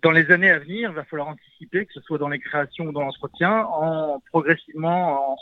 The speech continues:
en inversant, euh, la flore, en changeant la flore,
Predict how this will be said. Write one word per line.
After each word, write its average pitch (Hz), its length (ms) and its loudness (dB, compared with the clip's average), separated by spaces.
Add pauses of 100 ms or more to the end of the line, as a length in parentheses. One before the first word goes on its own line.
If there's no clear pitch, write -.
en 143 420 -8
inversant, 170 680 0
euh, 135 240 -2
la 139 80 -4
flore, 190 320 -2
en 135 160 -8 (120)
changeant 170 260 -6
la 160 100 -2
flore, 156 340 -8